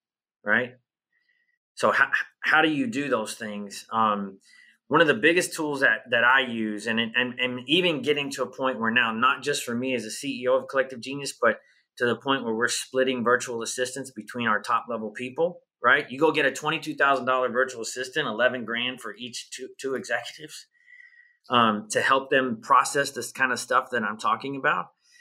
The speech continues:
Um, but Voxer is an, an amazing, amazing tool because each morning, if you have, if you start out, my morning, my morning starts out first thing with a thirty minute meeting between me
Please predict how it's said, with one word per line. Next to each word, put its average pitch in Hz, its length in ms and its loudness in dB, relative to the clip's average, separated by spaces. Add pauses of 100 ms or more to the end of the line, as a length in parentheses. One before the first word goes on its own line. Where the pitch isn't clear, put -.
(400)
Um, 117 440 4
but 117 220 0
Voxer 127 580 6
is 113 520 -2
an, 110 200 -6
an 110 120 -4
amazing, 107 760 -4 (180)
amazing 107 640 -6
tool 98 320 -8 (760)
because 113 540 4 (100)
each 151 280 0
morning, 113 480 0 (180)
if - 140 -20
you 120 140 -6
have, 113 420 4
if - 100 -20
you 117 80 -10
start 135 300 4
out, 113 240 2
my 139 160 4
morning, 147 320 0
my 143 160 4
morning 139 240 0
starts 127 340 2
out 117 160 -2
first 135 240 -2
thing 139 340 -2
with 110 380 0
a 101 40 -12
thirty 131 260 4
minute 120 260 -2
meeting 117 240 -6
between 107 340 -10
me 127 380 -2